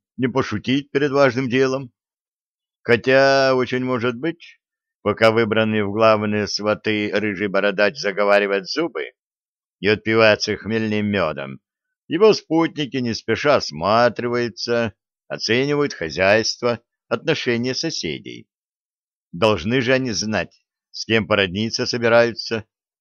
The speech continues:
с крепким мужиком, с пьянчушкой али голытьбой безлошадной. Чего просить можно, в чем случись надобность, поддержку от сажены искать?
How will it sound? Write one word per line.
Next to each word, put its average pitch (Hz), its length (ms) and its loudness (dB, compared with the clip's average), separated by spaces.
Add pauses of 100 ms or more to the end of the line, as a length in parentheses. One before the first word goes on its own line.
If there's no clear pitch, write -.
(100)
с - 100 -18
крепким 160 460 -4
мужиком, 120 720 -4 (440)
с - 120 -20
пьянчушкой 135 760 0
али 92 360 0
голытьбой 90 500 -2
безлошадной. 120 840 -4 (1300)
Чего 175 300 2
просить 135 540 -2
можно, 127 600 -2 (480)
в - 80 -20
чем 151 320 2
случись 135 480 -4
надобность, 123 840 0
поддержку 135 880 0
от 135 160 -2
сажены 107 500 -2
искать? - 540 -6